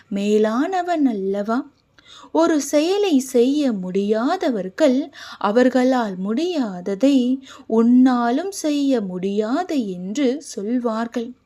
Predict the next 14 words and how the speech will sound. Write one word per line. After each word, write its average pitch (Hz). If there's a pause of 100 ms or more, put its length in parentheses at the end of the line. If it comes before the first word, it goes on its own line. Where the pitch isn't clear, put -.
(400)
எனவே, 202 (220)
அப்படி 330
சொல்பவர்கள் 247 (180)
சொல்லிக் 311
கொண்டு 190
போகட்டும். 233 (1300)
அவர்களிடம் 226 (200)
நீ 269
காது 311
கேட்காதவராக 311
இருப்பதே 233 (220)
சில 359
நேரங்களில் 214
பொருத்தமானது. 233